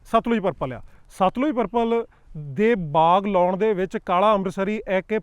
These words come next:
ਪੋਲੀਨੇਟਰ ਦੇ ਤੌਰ 'ਤੇ ਲਗਾਇਆ ਜਾਂਦਾ ਵਾ। ਜੇਕਰ ਇੱਕ ਸੌ ਦਸ ਬੂਟੇ ਆਪਾਂ ਕਿੱਲੇ ਦੇ ਲਾ ਰਹੇ ਹਾਂ ਤੇ ਉਹਦੇ ਵਿੱਚ ਪੰਦਰਾਂ ਪਰਸੈਂਟ ਜਿਹੜੇ ਹੈਗੇ ਕਾਲਾ ਅੰਮ੍ਰਿਤਸਰ ਹੋਣਾ ਜ਼ਰੂਰੀ ਆ, ਕਿਉਂਕਿ ਉਹਦੇ ਉੱਤੇ ਜੇਕਰ ਪੌਲਾ-, ਕਾਲਾ ਅੰਮ੍ਰਿਤਸਰ ਦੀ ਪੋਲੀਨੇਸ਼ਨ ਨਹੀਂ ਹੁੰਦੀ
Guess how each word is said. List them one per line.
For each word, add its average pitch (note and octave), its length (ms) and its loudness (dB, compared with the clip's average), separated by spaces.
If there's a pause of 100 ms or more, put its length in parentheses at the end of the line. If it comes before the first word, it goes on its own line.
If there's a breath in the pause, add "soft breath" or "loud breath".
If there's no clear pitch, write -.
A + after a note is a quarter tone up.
ਪੋਲੀਨੇਟਰ G#3+ 500 0
ਦੇ G3 160 -2
ਤੌਰ F3+ 200 0
'ਤੇ G3+ 140 -4
ਲਗਾਇਆ D#3 320 -4
ਜਾਂਦਾ D#3 280 -4
ਵਾ। F3 140 -4 (300 soft breath)
ਜੇਕਰ G#3+ 260 0
ਇੱਕ A3+ 120 -2
ਸੌ B3 140 -4
ਦਸ E3+ 260 -4
ਬੂਟੇ G#3+ 300 -4
ਆਪਾਂ A3 240 -2 (120)
ਕਿੱਲੇ F#3+ 220 -4
ਦੇ G#3+ 100 -2
ਲਾ C#3+ 220 -2
ਰਹੇ F#3 180 -2
ਹਾਂ F3+ 100 -4
ਤੇ A3 100 -6
ਉਹਦੇ G#3 340 -2
ਵਿੱਚ G3+ 160 -6
ਪੰਦਰਾਂ B3 400 -2
ਪਰਸੈਂਟ F3+ 320 -6
ਜਿਹੜੇ E3+ 240 -4
ਹੈਗੇ D#3+ 200 -6
ਕਾਲਾ D#3+ 260 -2
ਅੰਮ੍ਰਿਤਸਰ E3 360 -6
ਹੋਣਾ E3+ 260 -6
ਜ਼ਰੂਰੀ D3 380 -8
ਆ, B2 100 -10 (480 soft breath)
ਕਿਉਂਕਿ G#3+ 260 0
ਉਹਦੇ A3+ 300 -2
ਉੱਤੇ A#3+ 200 -4
ਜੇਕਰ G#3 280 -4
ਪੌਲਾ-, G3 380 -2
ਕਾਲਾ F#3 200 0
ਅੰਮ੍ਰਿਤਸਰ F#3+ 340 -2
ਦੀ G#3 140 -4
ਪੋਲੀਨੇਸ਼ਨ F#3 540 -4
ਨਹੀਂ G3 200 -2
ਹੁੰਦੀ G#3+ 340 -2